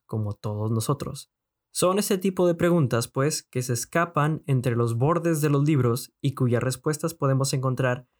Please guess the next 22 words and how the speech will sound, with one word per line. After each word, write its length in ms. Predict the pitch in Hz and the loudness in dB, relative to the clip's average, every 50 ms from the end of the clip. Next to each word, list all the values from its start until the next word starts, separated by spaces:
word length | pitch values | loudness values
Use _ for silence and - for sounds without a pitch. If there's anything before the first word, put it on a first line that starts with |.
| _ _ _ _ - | _ _ _ _ -2
más 360 | 127 123 127 151 170 - - | 0 2 2 4 2 0 0
que 140 | - 170 165 | 0 0 2
en 80 | 156 | 2
el 140 | 151 147 139 | 2 0 0
color 340 | - 147 135 139 143 143 135 | 2 2 4 4 4 4 4
oro 340 | 139 135 127 127 135 143 131 | 4 4 4 4 2 2 2
del 180 | 123 117 110 | 2 0 0
Congreso 480 | 110 113 113 110 113 123 120 120 - 127 | 0 0 0 2 2 0 0 0 0 0
de 80 | 120 | 0
la 60 | 120 113 | 2 2
Unión, 400 | 117 117 123 143 170 175 170 - _ _ _ _ _ _ _ - | 2 2 2 0 0 -2 -6 -10 _ _ _ _ _ _ _ -2
entre 320 | 139 123 120 117 110 113 | 0 0 0 0 0 0
los 180 | 117 117 113 110 | 0 0 0 0
borrones 600 | 113 110 120 135 143 151 147 143 139 139 - - | 0 0 2 2 2 2 2 2 0 -2 -2 -2
y 80 | 120 | -2
enmendaduras 920 | 117 110 107 110 110 110 107 113 123 147 165 147 - 151 165 156 - - - | -2 0 0 0 -2 0 0 0 0 0 2 2 2 0 -2 -4 -8 -12 -14
de 280 | - 117 117 113 123 123 | -12 -10 -6 -4 -2 -2
los 160 | 123 117 120 | 0 0 0
grises 520 | 117 120 120 120 - - 123 127 127 120 | 0 0 0 -2 -2 -2 -2 -4 -2 -2
de 80 | 127 127 | -2 -2
la 80 | 131 | -2
historia. 420 | 143 139 - 175 170 - - - | -2 -2 -2 -4 -4 -4 -6 -8